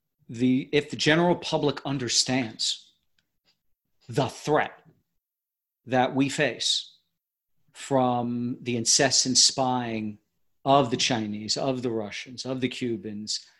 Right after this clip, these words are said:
of the North Koreans and the Iranians and the, and Americans, and if they truly understood that, how, because most people don't know how much of a threat this is and how destabilizing it is to our superiority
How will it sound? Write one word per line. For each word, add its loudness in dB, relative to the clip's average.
of 0
the -2
North -2
Koreans -4
and -6
the -6
Iranians -4
and -8
the, -6
and -2
Americans, 0
and 0
if -4
they 6
truly 4
understood 8
that, 4
how, 2
because 4
most 8
people 6
don't 6
know 4
how 8
much 6
of 4
a 8
threat 4
this 6
is 8
and 0
how 4
destabilizing 6
it 4
is 4
to 4
our 4
superiority 4